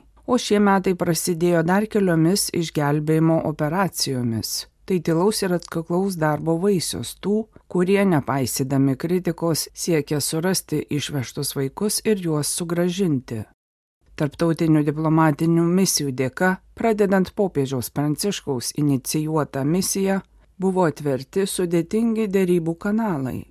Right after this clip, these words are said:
Prie to prisidėjo ir popiežiaus pasiuntinys kardinolas Mateo Zuppi. Ukrainos valdžios duomenimis neteisėtai į Rusiją buvo perkelti devyniolika tūkstančių penki šimtai keturiasdešimt šeši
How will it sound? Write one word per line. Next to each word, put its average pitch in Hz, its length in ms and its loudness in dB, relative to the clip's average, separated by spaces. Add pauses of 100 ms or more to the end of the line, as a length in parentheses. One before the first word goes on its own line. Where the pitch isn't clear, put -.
(160)
Prie 131 220 -6
to 202 160 -2
prisidėjo 214 720 4
ir 180 80 -2
popiežiaus 143 560 -4
pasiuntinys 139 800 -4
kardinolas 185 640 0
Mateo 151 460 -2
Zuppi. 147 400 -4 (600)
Ukrainos 202 600 2
valdžios 135 560 -2
duomenimis 139 840 0
neteisėtai 156 920 -2
į 151 240 -2
Rusiją 208 320 -2
buvo 196 260 -2
perkelti 190 720 -2
devyniolika 160 640 0
tūkstančių 196 720 -4
penki 156 320 -4
šimtai 160 420 -2
keturiasdešimt 156 1040 -4
šeši - 540 -8